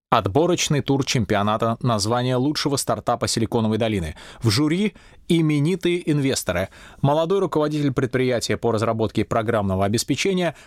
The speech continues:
подходит во время своей презентации к одному из инвесторов и кричит ему прямо в ухо:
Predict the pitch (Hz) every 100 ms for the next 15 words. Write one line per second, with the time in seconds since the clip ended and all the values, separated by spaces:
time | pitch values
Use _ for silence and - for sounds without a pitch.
0 | - 160 151 - 226 202 175 139 135 147
1 | 147 127 135 123 123 117 123 170 160 -
2 | 127 143 127 139 131 113 104 123 170 190
3 | 180 165 - 165 156 - 98 - 170 170
4 | 160 151 139 - 131 135 131 127 123 110
5 | 107